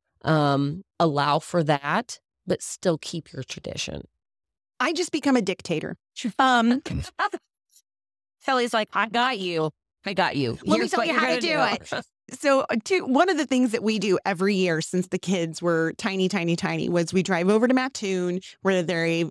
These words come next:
Speaker 2: they have all of this, this, this huge Christmas light
Speaker 1: Mm-hmm.
Speaker 2: display. And all the businesses sponsor these lights, you know, these little scenes and whatnot.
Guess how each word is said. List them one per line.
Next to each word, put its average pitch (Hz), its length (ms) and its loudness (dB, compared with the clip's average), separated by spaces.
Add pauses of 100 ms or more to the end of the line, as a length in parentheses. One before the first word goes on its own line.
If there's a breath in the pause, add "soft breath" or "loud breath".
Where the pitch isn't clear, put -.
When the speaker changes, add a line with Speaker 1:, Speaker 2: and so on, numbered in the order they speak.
Speaker 2:
they 185 180 0
have 170 260 -2
all 185 320 6
of 170 120 0
this, 160 260 0
this, 170 280 -6
this - 340 -6
huge 190 260 -2
Christmas - 440 -4
light 117 220 -4
Speaker 1:
Mm-hmm. - 80 -2
Speaker 2:
display. 160 420 0 (440)
And 202 100 2
all 233 160 6
the 247 80 6
businesses 208 520 0
sponsor 180 600 -2
these 156 200 -2
lights, 156 640 -2
you 190 140 2
know, 170 100 2
these 147 200 -2
little 165 180 4
scenes 175 720 0
and 170 160 0
whatnot. 165 480 -2